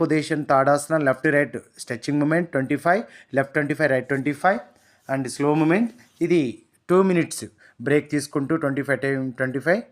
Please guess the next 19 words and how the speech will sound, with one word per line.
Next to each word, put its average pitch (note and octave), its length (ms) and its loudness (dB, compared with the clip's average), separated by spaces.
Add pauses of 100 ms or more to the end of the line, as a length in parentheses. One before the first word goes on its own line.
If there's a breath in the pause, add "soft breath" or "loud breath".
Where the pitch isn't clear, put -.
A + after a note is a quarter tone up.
టూ E3 120 4
మినిట్స్ D3+ 400 -2
చేయగలగాలి. C3 580 0 (360 loud breath)
బ్రీత్ F#3 300 4
అనేది D#3 400 2
చాలా C3+ 180 4
ఇంపార్టెంట్. C3+ 500 -2
ఎక్కడ D3 300 -2
కూడా D3+ 200 0
బ్రీత్ C3+ 340 -4
మిస్ B2+ 180 -4
అవ్వకుండా A#2+ 380 -6 (100)
చూసుకోవాలి. C3 600 0 (640 soft breath)
శ్వాస C3+ 360 0
తీసుకుంటూ, C3 400 -6
శ్వాస B2+ 340 -2
వదులుతూ. C3 380 -4
నెక్స్ట్ D#3 420 -2 (160)
అయితే E3+ 260 4